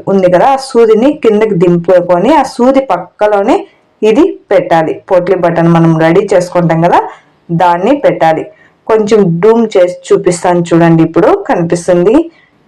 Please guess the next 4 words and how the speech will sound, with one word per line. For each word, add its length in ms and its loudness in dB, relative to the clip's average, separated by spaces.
నీట్గా 500 0
ఇలా 120 0
కుట్టుకోవాలి. 600 -2
సూది 300 2